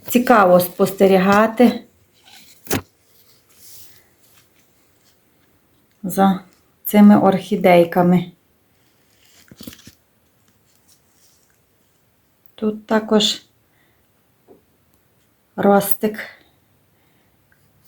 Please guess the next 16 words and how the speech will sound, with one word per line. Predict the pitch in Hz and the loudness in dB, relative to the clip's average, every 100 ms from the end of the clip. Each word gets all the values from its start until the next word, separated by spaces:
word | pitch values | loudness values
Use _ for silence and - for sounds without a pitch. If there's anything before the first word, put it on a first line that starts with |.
| _ _ _ _ _ _ | _ _ _ _ _ _
Щось | - - 185 | -18 -10 -4
думав, | 180 220 214 190 | 2 4 4 2
думав | 190 208 220 214 - | 2 4 4 2 -2
і | |
щось | - 202 196 - - - _ _ _ _ _ _ _ _ | -6 -2 -2 -6 -12 -18 _ _ _ _ _ _ _ _
затормозився, | 196 190 208 190 190 185 220 220 220 | -2 2 2 2 0 4 2 2 0
і | 208 190 | 0 0
щось | 190 185 185 - | -2 -4 -6 -10
стоїть. | - 180 156 156 - - - | -6 -4 -4 -6 -8 -16 -10
Не | 165 | -8
сюди | 165 180 185 214 | -8 -6 0 2
і | |
не | 202 180 | 2 0
туди. | - 165 170 151 - - _ _ - _ _ _ - - _ _ _ _ _ _ _ _ _ _ - - _ _ _ - | -6 -2 -2 -2 -8 -20 _ _ -20 _ _ _ -20 -20 _ _ _ _ _ _ _ _ _ _ -20 -20 _ _ _ -6
Я | 202 | -2
обриваю | - 190 196 190 185 180 180 | 0 2 2 2 2 2 0